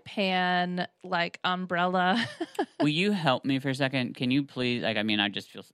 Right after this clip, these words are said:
Speaker 2: um, pan, remind me, pansexual is what?
Speaker 1: The wine, not the label. That means, like, pan is every, every gender, every gender representation.
Speaker 2: Oh, okay.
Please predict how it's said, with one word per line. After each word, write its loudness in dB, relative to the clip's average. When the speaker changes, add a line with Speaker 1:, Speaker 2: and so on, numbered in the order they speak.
Speaker 2:
um, -4
pan, 0
remind 2
me, 2
pansexual 0
is -4
what? -8
Speaker 1:
The 2
wine, 2
not 0
the -4
label. -6
That 0
means, -2
like, 0
pan 2
is -4
every, -6
every 2
gender, 2
every 0
gender 0
representation. -2
Speaker 2:
Oh, 0
okay. -4